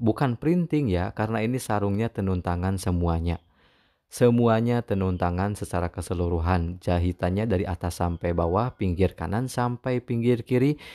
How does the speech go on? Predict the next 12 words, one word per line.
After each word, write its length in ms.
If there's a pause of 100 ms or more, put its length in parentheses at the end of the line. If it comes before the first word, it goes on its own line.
(240)
itu 320
memang 600
tenun 600
tangan. 600
Jadi 240
tidak 440
ada 160
campuran 720
mesin 720
modern 680
apapun 680
ya. 320